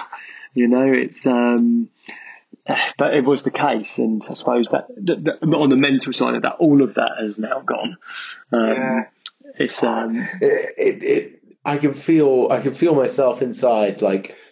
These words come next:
Speaker 3: the passion and just, like, if only more people could understand it. That's,
Speaker 2: Yeah.
Speaker 3: that's like, I'm just like, "If only I could," and what I wanna do is be able to, a bit like the, the Ghost of Christmas Past or whatever that is,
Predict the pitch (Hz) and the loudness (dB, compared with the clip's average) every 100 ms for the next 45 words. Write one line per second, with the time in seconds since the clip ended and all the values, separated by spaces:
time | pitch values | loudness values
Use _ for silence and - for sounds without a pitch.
0 | _ _ _ _ - 120 - 135 127 - | _ _ _ _ -2 -2 0 -2 -4 0
1 | 127 117 117 - 123 110 110 107 - - | 0 0 -2 -2 -2 -2 -2 -4 -10 -2
2 | 131 117 - - _ _ 123 120 117 - | -2 0 -6 -16 _ _ -10 -8 -8 -14
3 | _ _ _ _ - - - - 147 151 | _ _ _ _ -10 -8 -8 -2 2 4
4 | 147 143 135 131 - - 139 131 135 127 | 4 4 4 0 -4 -4 0 2 2 0
5 | 143 135 127 113 104 - - 107 117 113 | 2 0 2 0 0 -6 -8 -6 -4 -2
6 | 110 - 131 127 120 107 104 - - _ | -2 -2 -2 -2 0 0 0 -8 -20 _
7 | _ _ _ _ - 131 135 160 156 170 | _ _ _ _ 0 2 2 2 2 2
8 | 151 - 156 156 151 - 165 - - - | 0 2 2 2 0 -2 0 0 0 -2
9 | 170 180 180 139 165 165 156 - _ _ | 0 0 -2 0 0 -2 -6 -8 _ _
10 | _ _ 151 190 190 180 160 165 147 - | _ _ 2 2 4 2 4 6 6 4
11 | 135 139 147 139 139 135 139 135 - - | 0 2 4 4 2 2 4 4 0 -4
12 | 135 151 143 135 135 127 127 - 131 131 | 0 2 2 2 4 4 2 0 0 4
13 | 135 139 135 - 135 127 - 139 131 123 | 2 2 -4 -2 -2 -2 -6 -2 0 -2
14 | - 120 117 120 110 107 107 101 107 - | -4 -4 0 0 0 -2 0 -2 -6 -18